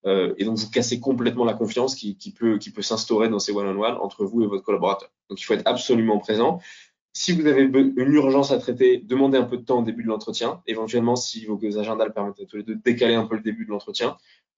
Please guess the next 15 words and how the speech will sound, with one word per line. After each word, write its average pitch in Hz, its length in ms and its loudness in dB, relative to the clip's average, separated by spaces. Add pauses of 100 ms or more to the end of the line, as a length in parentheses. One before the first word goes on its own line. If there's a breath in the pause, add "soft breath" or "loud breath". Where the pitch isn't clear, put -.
euh, 95 300 2
pour 101 180 -2
avoir 104 140 4
le 101 80 0
temps 120 120 4
de 117 40 2
traiter 117 220 0
votre 104 260 0
urgence, 113 500 -2 (140)
mais 104 140 0
démarrez 127 420 4
l'entretien 117 460 0
en 110 160 2
étant 110 240 -2
disponible. 110 560 -6